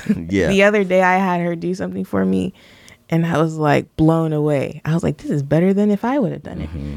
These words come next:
Speaker 2: But you know, you know what I did while she did it?
Speaker 1: Hung out with your family.
Speaker 2: I made dinner.
Speaker 1: Oh,
Speaker 2: <laughs>
Speaker 1: nice.
Speaker 2: But, like, I was making dinner, you know, and she was doing that. And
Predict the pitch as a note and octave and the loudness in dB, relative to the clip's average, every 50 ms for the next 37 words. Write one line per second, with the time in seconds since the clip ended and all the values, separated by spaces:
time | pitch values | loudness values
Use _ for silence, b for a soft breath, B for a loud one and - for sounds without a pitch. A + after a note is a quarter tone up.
0 | D#2+ - - G#3+ G#3 D3 F#3+ G3+ G#3 G#3+ A3 A3+ - - - - F#3 G3 G3 F#3+ | -8 -2 0 2 2 2 2 0 0 2 2 0 0 -2 -4 -4 -2 0 0 2
1 | F#3+ F#3+ F#3+ G3 F#3+ F3 E3+ E3+ E3 E3+ E3 F3 F3+ F3 D#3+ D#3 D#3+ - E3 D#3 | 2 2 2 2 2 0 0 -2 0 0 -2 0 0 -2 -2 -4 -4 -6 -6 -4
2 | D3+ D3+ D#3+ F#3 G3+ - _ _ _ _ _ _ _ _ _ _ _ _ _ _ | -4 -2 -2 -4 -6 -8 _ _ _ _ _ _ _ _ _ _ _ _ _ _
3 | _ _ - - E2 D#2 C#2+ C#2+ C#2+ C#2 - D2 - - D2+ D#2 E2 E2 E2+ - | _ _ -12 -10 -8 -8 -8 -8 -10 -12 -14 -16 -16 -16 -16 -16 -18 -20 -20 -20
4 | _ _ _ _ - E3+ E3+ F3+ F3+ E3+ D3+ D3+ - _ - D3 C#3 C#3 C#3+ D3 | _ _ _ _ -6 -4 -2 0 0 0 -2 -4 -8 _ -6 -4 -2 -2 -2 -2
5 | D3+ - _ _ _ _ _ - C2+ - - D#2+ - - - - - C3+ - F3 | -4 -6 _ _ _ _ _ -18 -16 -16 -16 -16 -14 -12 -10 -8 -6 -4 -4 -4
6 | F3+ F#3 - - - E4+ - - B2 B2+ B2 G2 B B B B B B A3+ A#3 | -4 -6 -8 -4 -2 -2 -2 -2 -2 -6 -4 -6 B B B B B B 2 4
7 | A3+ A3+ G#3+ G#3 G#3+ G#3 G#3 G3+ F#3+ G3 G3+ G#3 G3+ G#3 F#3 F3 E3+ F3 F#3 F#3 | 4 4 4 4 4 4 4 2 2 2 0 -2 -2 -4 -4 -2 -2 -2 0 0
8 | E3+ D3+ D3 D#3 E3+ E3+ - - F#3 F#3 F3 D#3+ D3+ D3 D3 D#3+ E3 - - - | -2 -2 -4 -6 -8 -10 -6 -4 -2 -2 0 0 -2 -2 -4 -4 -6 -10 -14 -20
9 | _ _ _ _ _ _ _ _ _ _ _ _ - E3 E3 D#3+ - F3 F3 E3+ | _ _ _ _ _ _ _ _ _ _ _ _ -2 0 0 0 0 0 0 0
10 | E3 E3 E3 E3 E3 D#3 D3 D3+ D#3+ D3+ - - - _ _ _ _ - C#3 D3 | 0 -2 -4 -8 -6 -6 -6 -4 -4 -4 -6 -8 -12 _ _ _ _ -4 -2 0
11 | D3 D3 C#3+ D3 D3+ D3 | 2 2 0 0 -2 -6